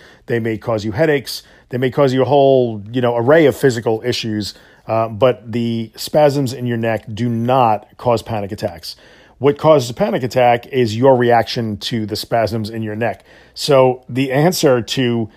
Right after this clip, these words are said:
you know, "What do I do about that?" is you need to learn when you experience those neck spasms, and there's nothing you can do to stop them, you know, in terms of the anxi-, anxiety stuff. Hopefully they'll be able to be treatable and go away. But when you experience the spasms in your neck,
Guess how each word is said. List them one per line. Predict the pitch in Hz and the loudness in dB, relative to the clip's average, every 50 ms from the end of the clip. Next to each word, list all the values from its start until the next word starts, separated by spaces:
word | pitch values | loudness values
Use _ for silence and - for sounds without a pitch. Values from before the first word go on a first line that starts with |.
| _ _ _ _ | _ _ _ _
you | - 123 | -4 0
know, | 123 117 | 0 2
"What | 113 127 139 | 2 2 4
do | 131 | 2
I | 120 | 2
do | 117 156 190 | 4 2 4
about | - 127 117 107 - | 4 4 2 2 2
that?" | 120 113 117 117 117 - - | 0 2 2 0 -2 -2 -2
is | 120 120 120 120 120 117 117 113 107 120 | 0 0 2 2 2 0 -2 -4 -6 -8
you | 113 120 120 120 120 | -8 -6 -4 -4 -4
need | 117 117 120 131 139 147 143 120 - | -4 -4 -4 -4 -4 -4 -6 -6 -2
to | - 151 | -2 -2
learn | 135 120 120 127 131 131 127 143 131 127 120 110 - - - _ _ | 0 2 2 2 2 2 2 0 0 -2 -4 -8 -10 -18 -20 _ _
when | - 110 113 127 131 139 139 139 | -10 -4 0 0 0 0 0 -2
you | 135 131 131 131 127 131 | 0 0 0 0 0 -2
experience | 131 113 - - - - 139 135 135 127 123 - | -4 -6 -8 -8 -4 -2 0 0 0 0 -2 -4
those | - 123 117 95 | -4 -4 -4 -2
neck | 127 143 160 - | -2 -2 -2 -4
spasms, | - - 156 123 120 117 101 123 117 117 117 110 104 - | -2 0 2 2 2 2 0 -2 -4 -4 -6 -6 -8 -10
and | - 127 120 117 | -10 -8 -6 -6
there's | 120 110 | -2 -2
nothing | 135 135 131 117 | -2 -2 -2 -4
you | 107 | -4
can | 117 107 | -4 -4
do | 117 120 | -4 -4
to | 214 | -6
stop | 208 - - 175 170 160 - | -4 -2 0 0 0 0 0
them, | 151 131 123 123 120 120 123 - | 0 -2 -2 -2 -6 -8 -10 -10
you | 127 120 | -6 -4
know, | 117 110 107 110 | -2 -2 -2 -4
in | 107 107 110 107 107 | -4 -6 -8 -8 -6
terms | - - 123 113 104 110 | -6 -6 -6 -6 -6 -6
of | 110 104 92 98 - - _ _ _ _ _ | -6 -8 -8 -14 -18 -20 _ _ _ _ _
the | - 107 113 110 | -10 -8 -6 -6
anxi-, | 107 101 107 143 170 180 147 | -6 -2 0 0 0 0 -2
anxiety | 131 120 117 110 156 180 165 127 113 | -4 -4 0 0 2 2 2 0 -4
stuff. | - - 123 113 110 - - - - - _ _ | -4 -2 -2 -2 -2 -4 -8 -16 -20 -20 _ _
Hopefully | - 131 120 - 123 | -2 -2 -2 0 -2
they'll | 113 113 110 107 | -2 -2 -4 -2
be | 107 110 | -2 -4
able | 113 110 104 | -4 -4 -4
to | 101 | -6
be | 95 107 | -6 -8
treatable | 101 - - 127 113 110 104 107 | -10 -8 -8 -6 -6 -4 -6 -6
and | 107 101 | -6 -6
go | 104 101 | -6 -6
away. | 95 98 131 139 117 107 98 - _ _ _ _ _ _ | -4 0 0 2 2 0 -2 -6 _ _ _ _ _ _
But | - 127 - 127 | -2 -2 0 2
when | 123 147 180 202 | 0 2 2 4
you | 202 185 | 2 2
experience | 165 - - - 175 165 160 156 139 - | 0 0 -2 0 2 2 2 2 0 -4
the | - 120 | -8 -12
spasms | - - 151 139 139 123 131 123 117 117 | -4 0 2 2 2 2 0 -4 -4 -6
in | 127 127 120 | -6 -4 -4
your | 117 120 | -4 -4
neck, | 127 156 190 175 139 - - | -2 0 0 0 0 -2 -6